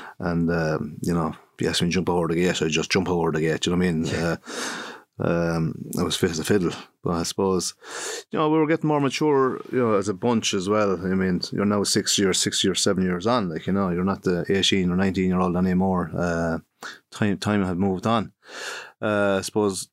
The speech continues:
Speaker 1: ninety-one, ninety-two, three team had come and gone. Struggled a bit in ninety-four, ninety-five, uh, even ninety-six. Ninety-six was probably the first year that I really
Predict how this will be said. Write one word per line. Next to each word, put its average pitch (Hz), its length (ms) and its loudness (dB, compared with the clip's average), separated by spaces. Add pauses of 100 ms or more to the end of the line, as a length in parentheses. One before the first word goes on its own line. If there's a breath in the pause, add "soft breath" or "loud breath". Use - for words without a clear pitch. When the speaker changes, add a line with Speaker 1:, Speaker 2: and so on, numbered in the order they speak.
(240)
Speaker 1:
ninety-one, 110 840 2
ninety-two, 107 580 2
three 113 320 0
team 117 440 2 (440 loud breath)
had - 180 0
come 110 220 0
and 98 140 2
gone. 95 280 2 (840 loud breath)
Struggled 113 420 2
a 107 60 2
bit 101 160 2
in 101 100 2
ninety-four, 101 720 2
ninety-five, 92 1300 0 (120)
uh, 165 600 0 (200)
even 113 280 2
ninety-six. - 1300 2 (640 loud breath)
Ninety-six 113 720 2
was - 120 -2
probably 107 260 0
the 95 80 0
first - 520 -2
year 107 200 2
that 95 80 0
I 104 220 2
really 92 500 0